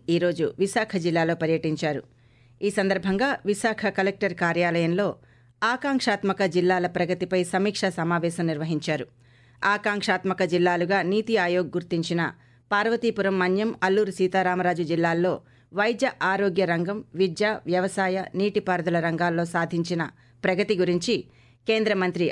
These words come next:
అధికారులను అడిగి తెలుసుకున్నారు. ఈ సమీక్షా సమావేశంలో అల్లూరు సీతారామరాజు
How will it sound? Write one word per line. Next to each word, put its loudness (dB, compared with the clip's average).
అధికారులను 0
అడిగి -2
తెలుసుకున్నారు. -2
ఈ 2
సమీక్షా 0
సమావేశంలో 2
అల్లూరు 2
సీతారామరాజు 2